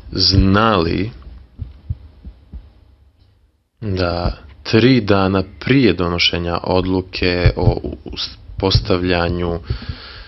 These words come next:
Srpske skupštine Novo Sarajevo, da je Republika Srpska u biti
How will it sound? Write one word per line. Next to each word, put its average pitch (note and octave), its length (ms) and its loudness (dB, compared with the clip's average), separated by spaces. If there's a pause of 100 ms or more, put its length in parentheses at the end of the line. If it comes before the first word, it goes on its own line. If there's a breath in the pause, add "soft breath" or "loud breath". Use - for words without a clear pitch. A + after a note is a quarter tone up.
(580 loud breath)
Srpske - 880 -2 (160)
skupštine F2+ 1000 -2
Novo F2 320 -2
Sarajevo, D#3 560 2
da G#2+ 100 2
je F#2+ 60 4
Republika G#2+ 440 -2
Srpska - 600 -2
u F#2 100 0
biti G#2+ 540 2